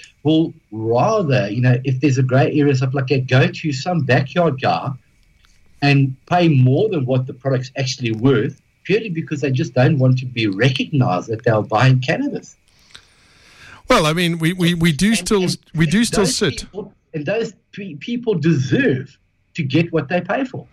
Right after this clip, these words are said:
Speaker 2: Yeah, but we do
Speaker 1: Because
Speaker 2: still sit in this country, Trevor. Let's, let's be honest here with, uh, the problem of, of, you know, uh,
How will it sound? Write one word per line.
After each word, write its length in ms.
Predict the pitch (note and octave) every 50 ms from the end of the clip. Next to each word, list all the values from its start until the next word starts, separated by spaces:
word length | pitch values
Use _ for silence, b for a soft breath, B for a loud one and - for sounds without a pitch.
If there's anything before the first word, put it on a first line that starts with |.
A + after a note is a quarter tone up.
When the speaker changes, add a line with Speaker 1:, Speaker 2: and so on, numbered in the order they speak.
| b b b b b b b b b
Speaker 2:
Yeah, 120 | - C#3 C3
but 160 | C#3 D3+ D#3
we 80 | F#3 F3
do 80 | A3+
Speaker 1:
Because 80 | A#3+ F#3
Speaker 2:
still 180 | F3 - A3
sit 240 | G3 - - A3+ F#3
in 140 | G3+ F3 E3
this 140 | D#3+ D#3+ -
country, 360 | - F#3 F3+ F3 D#3+ - C#3+
Trevor. 320 | A#2+ - D3 C3 A#2+ B2+
Let's, 300 | B2 C3+ C#3 - - -
let's 180 | C#3 C#3 C3 -
be 160 | - B2 B2
honest 320 | C3 C3+ D3 D3 C3 - -
here 140 | C3 A#2+
with, 320 | A2+ A#2+ A#2+ - - - C3+
uh, 160 | B2+ A#2+ A#2 B B B B B B B B
the 80 | - B2
problem 420 | - D3+ D#3 D#3+ D3+ D3+ C#3+ C#3+
of, 400 | C#3+ C#3+ C3 B2+ B2 A#2 B2 -
of, 320 | C#3 B2+ B2 A2+ A2 G2+ B B B B B B B B
you 100 | - D3
know, 320 | C#3+ C3+ A#2+ A#2 A#2 A#2+ - - _ - C3 - _ _ _ _ - - -
uh, 100 | -